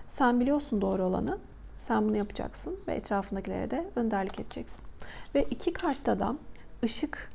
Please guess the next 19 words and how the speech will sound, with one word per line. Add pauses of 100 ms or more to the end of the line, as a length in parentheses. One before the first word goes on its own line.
kelimesi (180)
çok
benim
dikkatimi
çekti. (800)
Ee,
yani (720)
aslında (1400)
biri
diyor
ki,
"Karanlığı
bırak,
ışığa
bak." (380)
Biri
de
diyor
ki,